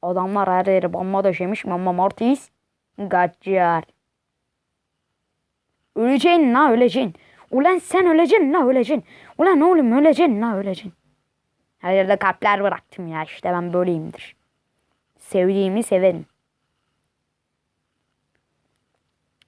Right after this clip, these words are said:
Kardeşim sen şöyle bir öl ama artık yani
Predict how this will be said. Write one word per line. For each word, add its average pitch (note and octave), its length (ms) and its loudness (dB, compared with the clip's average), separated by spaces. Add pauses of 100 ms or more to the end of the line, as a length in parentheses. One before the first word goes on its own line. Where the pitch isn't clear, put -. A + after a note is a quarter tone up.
(140)
Kardeşim G#3 480 -2
sen A#3+ 340 0
şöyle A3+ 420 2
bir B3 140 0
öl A3+ 280 4
ama F#3+ 220 0
artık - 320 -10
yani F3+ 220 -4